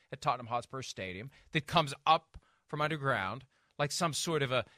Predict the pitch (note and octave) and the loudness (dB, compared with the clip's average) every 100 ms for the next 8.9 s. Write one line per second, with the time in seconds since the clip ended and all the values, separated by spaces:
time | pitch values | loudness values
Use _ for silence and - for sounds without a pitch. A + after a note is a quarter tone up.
0 | - D3 C#3 B2+ C#3+ D3 C#3+ C#3+ B2 A2 | -8 -2 -2 2 4 4 2 -2 -8 -6
1 | A#2 C#3 C3+ B2 - - C3 B2+ - - | -4 0 0 -2 -6 -8 -4 -4 -4 -6
2 | G2 G2+ A#2 A#2+ B2+ B2 B2 A2 - - | -8 -6 -6 -4 -4 -6 -6 -8 -10 -12
3 | - B2 G#2 G#2 G2+ G#2+ - A2 G2+ F#2 | -8 -6 -6 -10 -10 -8 -8 -10 -12 -12
4 | G2+ G2+ - A#2 G2+ A2+ - A2 G2 G#2+ | -12 -12 -10 -6 -4 -6 -8 -16 -8 -6
5 | G#2 F2+ D#2+ - A2+ G#2+ G2+ G2+ A2+ G#2 | -6 -8 -12 -10 -8 -8 -10 -10 -10 -10
6 | G#2+ G#2+ - B2+ A#2 - A#2+ G#2 F#2+ - | -12 -12 -8 -8 -8 -10 -14 -14 -16 -8
7 | C#3 F#2+ - - - - F3 E3 - - | -8 -8 -12 -20 -6 0 0 0 -4 0
8 | F#3+ F3+ - F3+ D#3 A#2+ D3 D3 | 2 2 0 -2 0 4 4 4